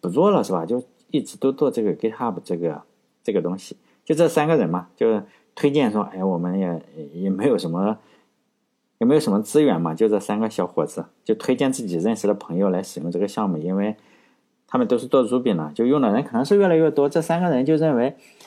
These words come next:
应该是有人给我们点钱嘛，结果就是大家实际上是用的开心的应该是比较多啊，就是 Ruby 社区的，但是他们也就从这个钱也不多，就他说的嘛，就从，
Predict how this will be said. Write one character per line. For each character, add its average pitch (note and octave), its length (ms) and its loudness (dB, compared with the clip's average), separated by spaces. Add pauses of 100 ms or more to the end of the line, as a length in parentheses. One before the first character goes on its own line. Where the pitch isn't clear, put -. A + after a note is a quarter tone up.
(120)
应 F3+ 80 0
该 G3+ 100 4
是 G#3 140 4
有 B2 100 6
人 G2+ 160 2
给 D3+ 80 2
我 D#3+ 80 4
们 B2 140 2
点 G#2+ 160 -2
钱 - 220 -10
嘛， F2 160 -4
结 G#2+ 120 -2
果 G#2+ 200 2
就 G2 120 -2
是 G#2+ 140 -4
大 B2+ 160 -2
家 G#2 340 -2 (120)
实 - 180 -8
际 A2 60 -2
上 A2 180 -2
是 A2+ 60 0
用 A#2+ 160 0
的 G2+ 260 -2 (600)
开 E3+ 80 -2
心 A3 140 2
的 F3+ 100 4
应 G2+ 160 2
该 C3 120 2
是 C3+ 120 0
比 - 140 -10
较 G#2 160 2
多 A2+ 240 4
啊， E2+ 160 2
就 G#2 80 0
是 G2 140 0
Ruby B2 200 -2
社 A2+ 220 0
区 - 180 -6
的， G2+ 140 -2 (460)
但 C#3+ 120 2
是 C3 160 2
他 - 160 -4
们 B2+ 220 2
也 E2 140 0
就 A2+ 240 4
从 - 320 -10
这 G2+ 80 -2
个 F#2+ 260 0 (840)
钱 - 240 0
也 G#2+ 80 4
不 E2+ 120 0
多， F#2 240 2
就 A2 200 2
他 - 180 -8
说 A2 180 0
的 G#2 80 2
嘛， D#2 120 -4
就 G#2 140 -4
从， F2 360 -6